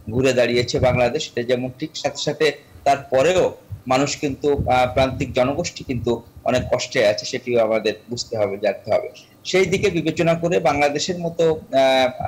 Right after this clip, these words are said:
আসলে, আহ, উন্নয়নশীল তালিকায়, আহ, যে বাংলাদেশ এগিয়ে যাচ্ছে, সেই বাংলাদেশ হঠাৎ করে সেই অগ্রযাত্রা থেমে গেলে কিন্তু বাংলাদেশ থমকে যাবে। সেরকম ধারাবাহিকতায় আজকে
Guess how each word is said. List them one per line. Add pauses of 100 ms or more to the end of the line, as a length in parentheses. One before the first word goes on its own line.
(220)
আসলে, (340)
আহ,
উন্নয়নশীল
তালিকায়,
আহ,
যে
বাংলাদেশ
এগিয়ে
যাচ্ছে,
সেই
বাংলাদেশ (100)
হঠাৎ
করে (420)
সেই
অগ্রযাত্রা
থেমে
গেলে
কিন্তু (220)
বাংলাদেশ
থমকে
যাবে। (280)
সেরকম
ধারাবাহিকতায়
আজকে